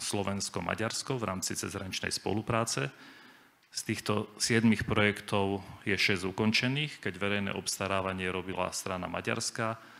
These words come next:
a jeden nedokončený, keď ho robila slovenská strana. Môže byť chyba aj v našom prijímateľovi, že to nebol schopný, ale zdá sa, že tie chyby sú najmä v tom, že byrokracia a verejné obstarávanie sú tak komplikované, že jednoducho tento cieľ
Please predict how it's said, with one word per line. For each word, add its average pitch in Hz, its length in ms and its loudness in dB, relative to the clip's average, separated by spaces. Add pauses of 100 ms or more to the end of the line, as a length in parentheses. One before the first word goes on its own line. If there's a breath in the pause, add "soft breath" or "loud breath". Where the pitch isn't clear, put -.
(160 loud breath)
a 98 80 0
jeden 98 320 0
nedokončený, 98 720 -4
keď 95 160 -6
ho 90 160 -6
robila 90 400 -6
slovenská 90 640 -4
strana. - 400 -10 (480 soft breath)
Môže 110 240 2
byť 101 240 -4
chyba 98 400 -4
aj 101 320 0 (240)
v 92 320 -8
našom 95 400 0
prijímateľovi, 107 680 -2
že 110 140 -4
to - 80 -8
nebol 92 320 -4
schopný, 117 560 -2 (480 loud breath)
ale 92 160 -4
zdá 98 240 2
sa, - 80 0
že 107 160 -2
tie - 160 -6
chyby 101 240 -6
sú - 160 -6
najmä 95 240 -4
v - 80 -14
tom, 98 160 -4
že 95 160 -6
byrokracia 101 800 -2 (320 loud breath)
a 90 320 -2
verejné 101 400 2
obstarávanie 95 560 -4
sú - 160 -6
tak 107 160 0
komplikované, 107 720 -2
že - 80 -4
jednoducho 92 400 -8
tento 95 240 -6
cieľ 101 400 -2